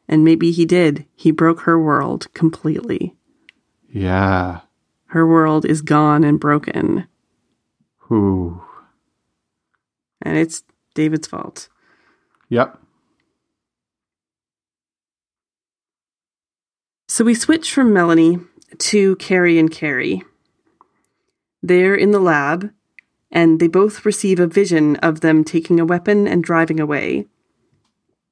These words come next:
Speaker 1: They decide to trust that David has a plan and do what he says, so they take the weapon, and female Carrie drives them away, driving for the first time, apparently.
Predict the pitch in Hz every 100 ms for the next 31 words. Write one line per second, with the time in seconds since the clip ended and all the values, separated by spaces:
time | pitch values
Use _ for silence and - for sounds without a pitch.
0 | _ _ _ 202 185 180 180 170 175 180
1 | - 180 190 - - - 180 170 170 180
2 | 180 185 - 160 147 160 190 _ _ -
3 | 170 165 160 160 160 143 147 147 - 156
4 | 160 170 165 180 165 160 156 160 160 -
5 | _ _ - 165 160 160 180 160 160 160
6 | 170 160 156 165 160 160 160 156 156 151
7 | 156 - _ _ _ 180 170 160 160 -
8 | - 165 - 175 156 147 - 156 139 143